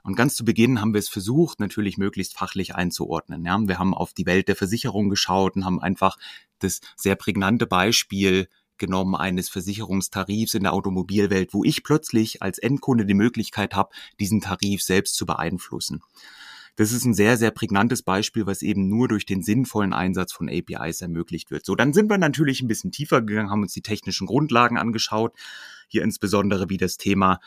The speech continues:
ähm, in andere Integrationstechnologien einzuordnen ist und wie es mir eben sehr konkret in der Welt der Automatisierung hilft.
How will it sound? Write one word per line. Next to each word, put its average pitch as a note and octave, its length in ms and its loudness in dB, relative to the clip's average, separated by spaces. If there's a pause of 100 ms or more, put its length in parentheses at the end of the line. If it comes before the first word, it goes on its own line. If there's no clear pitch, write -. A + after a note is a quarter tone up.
(520)
ähm, F#2 400 -2
in F#2 200 -4
andere A#2 420 4
Integrationstechnologien G2 1300 -2
einzuordnen F2+ 720 -2
ist F2+ 140 -2
und F2+ 120 0
wie G2 60 -2
es - 140 -4
mir E2 80 0
eben F2 180 0
sehr F#2+ 160 0
konkret F#2 520 -2
in F2 80 -2
der E2+ 120 -4
Welt F2 180 -2
der - 120 -6
Automatisierung F#2+ 840 -2
hilft. A2+ 440 0